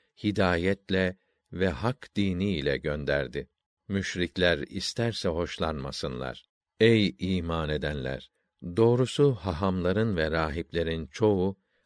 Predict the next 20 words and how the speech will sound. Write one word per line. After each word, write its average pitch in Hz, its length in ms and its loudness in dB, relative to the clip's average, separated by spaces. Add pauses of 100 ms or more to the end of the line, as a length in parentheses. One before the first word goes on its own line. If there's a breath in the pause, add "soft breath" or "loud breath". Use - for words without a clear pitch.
halkın 101 460 0
mallarını 90 560 0
haksız 87 540 -6
yollardan 80 640 -2
yerler 82 540 -2 (380)
ve 82 240 0
insanları 98 800 0 (440)
Allah'ın 98 580 0
yolundan 85 580 -2
uzaklaştırırlar. 71 1200 -6 (340)
Altını, 98 640 0
gümüşü 92 640 0
yığıp 95 460 0 (320)
Allah 104 380 2
yolunda 92 580 0
harcamayanlar 85 840 -2
var 78 260 -2
ya, 92 240 -2 (440)
işte 98 320 -2
onları 90 580 0